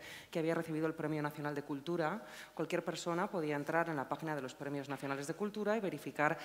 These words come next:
que no existe un Premio Nacional de Cultura como tal y que el que había recibido era el premio de televisión dentro de estos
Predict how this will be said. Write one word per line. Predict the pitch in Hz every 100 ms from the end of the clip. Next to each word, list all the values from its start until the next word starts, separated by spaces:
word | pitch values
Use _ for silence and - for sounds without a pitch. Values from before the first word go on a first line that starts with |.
| - -
que | 156
no | 156 185
existe | - 151 139
un | 131
Premio | 127 135 131
Nacional | 127 135 127
de | 127
Cultura | 131 127 147
como | 147 208 214
tal | 214
y |
que | 214
el | 165
que | 165
había | 170 196
recibido | 185 175 165 175
era | 170
el | 143
premio | - 170 175 185 190 214 - - -
de | 156 156
televisión | 160 180 180 - 170 170
dentro | 156 151 139
de |
estos | 127 - 123 -